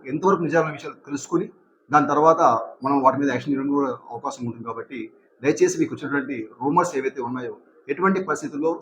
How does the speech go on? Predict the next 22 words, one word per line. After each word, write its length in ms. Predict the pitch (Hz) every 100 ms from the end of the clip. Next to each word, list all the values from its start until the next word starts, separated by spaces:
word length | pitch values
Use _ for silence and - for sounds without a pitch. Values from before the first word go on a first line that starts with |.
| -
సోషల్ 280 | 135 151 135
మీడియా 160 | 135 123
ద్వారా 200 | 123 123 113
కానీ, 180 | 117 117 110
WhatsApp 360 | 127 - 143 113
ద్వారా 200 | 113 110 107
కానీ, 180 | 107 127 139
స్టే-, 220 | - 127 104
Twitter 240 | - 156 135
ద్వారా 180 | 123 117 110
కానీ, 160 | 117 - _ _ _ 151
Facebook 280 | 160 147 127
ద్వారా 180 | 123 117
కానీ 160 | 113 123 - _ _ -
షేర్ 220 | 175 180 170
చేయకుండా 400 | 156 151 151 190 -
దయచేసి 340 | 123 139 165 - 123
మీ 80 | 135
దగ్గర 160 | 135 156
వాటిని 240 | 139 135 110
స్టాప్ 320 | - 127 131
చేస్తారని, 420 | 143 - 127 127